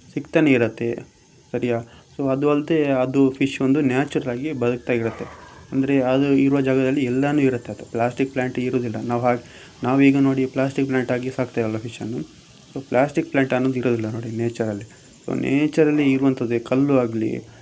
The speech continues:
ಈಗ ನಾವು ಒಂದು ಎಷ್ಟೊಂದು ಹಣ ಖರ್ಚು ಮಾಡಿ ಏನೇ ಕೊಟ್ಟರೂ ಕೂಡ ಫಿಶ್ ಉಳಿಯಲ್ಲ. So ಇದೇ ಕಾರಣಕ್ಕೆ ಫಿಶ್ ಉಳಿಯೋದಿಲ್ಲ. ಯಾಕಂತ ಹೇಳಿದರೆ ಅದು ನ್ಯಾಚುರಲ್ ವೇಯಲ್ಲಿ ಸಾ-, ನ್ಯಾಚುರಲ್ ವೇಯಲ್ಲಿ ಇದ್ದರೆ ಮಾತ್ರ ಫಿಶ್ ಉಳಿಯುತ್ತೆ, ಇಲ್ಲಾಂದರೆ ನಾವು ಏನೇ ಕೊಟ್ಟರೂ ಅದು ಉಳಿಯೋದಿಲ್ಲ. ಫಿಶ್ಶಿಗೆ ನಾವು ಕೊಟ್ಟು ಇದು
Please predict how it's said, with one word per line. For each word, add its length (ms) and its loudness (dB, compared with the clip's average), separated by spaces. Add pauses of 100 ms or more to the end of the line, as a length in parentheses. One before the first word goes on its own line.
(140)
ಈಗ 120 -2
ನಾವು 320 0
ಒಂದು 380 4
ಎಷ್ಟೊಂದು 460 0
ಹಣ 180 0
ಖರ್ಚು 280 -4
ಮಾಡಿ 180 0
ಏನೇ 440 -2
ಕೊಟ್ಟರೂ 340 -4
ಕೂಡ 140 -2
ಫಿಶ್ 300 -8
ಉಳಿಯಲ್ಲ. 400 0 (400)
So 100 -2
ಇದೇ 280 4
ಕಾರಣಕ್ಕೆ 480 2
ಫಿಶ್ 280 -6
ಉಳಿಯೋದಿಲ್ಲ. 380 -2
ಯಾಕಂತ 320 -6
ಹೇಳಿದರೆ 320 -6 (400)
ಅದು 120 -2
ನ್ಯಾಚುರಲ್ 560 0
ವೇಯಲ್ಲಿ 340 2
ಸಾ-, 320 -2
ನ್ಯಾಚುರಲ್ 460 -2
ವೇಯಲ್ಲಿ 300 -2
ಇದ್ದರೆ 220 -4
ಮಾತ್ರ 420 -2
ಫಿಶ್ 240 -8
ಉಳಿಯುತ್ತೆ, 360 -4
ಇಲ್ಲಾಂದರೆ 320 -2 (480)
ನಾವು 120 -4
ಏನೇ 280 0
ಕೊಟ್ಟರೂ 240 -2
ಅದು 140 0
ಉಳಿಯೋದಿಲ್ಲ. 320 -2 (580)
ಫಿಶ್ಶಿಗೆ 440 -2 (540)
ನಾವು 360 4 (460)
ಕೊಟ್ಟು 400 -2
ಇದು 120 -2